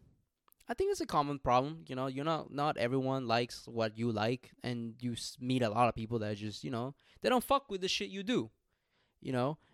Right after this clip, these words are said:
and I think you gotta be okay with that sometimes, that not everyone that you meet is gonna like the same shit you like, and you can't really be mad at them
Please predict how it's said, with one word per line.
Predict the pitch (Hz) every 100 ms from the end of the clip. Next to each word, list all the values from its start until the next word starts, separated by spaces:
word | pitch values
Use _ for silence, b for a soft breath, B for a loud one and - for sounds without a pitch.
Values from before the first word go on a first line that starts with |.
| _
and | 123 135
I | 139
think | - 190
you | 208
gotta | 214 202
be | 175
okay | 135 - 107
with | 139
that | 156 156 -
sometimes, | 165 170 170 170 -
that | 110 104 _ _
not | - 120
everyone | - 113 127 127
that | 120
you | 117
meet | 117 123 131 _ -
is | 117
gonna | 117 113
like | 104 113 -
the |
same | 110 - 117
shit | - 120
you | 107 117
like, | 131 135 143 - _ _ _ _ _ _ _ _ _ _ _ -
and | 131
you | 127
can't | 160 147
really | 135
be | 127
mad | 107 104 123
at | 127
them | 143 147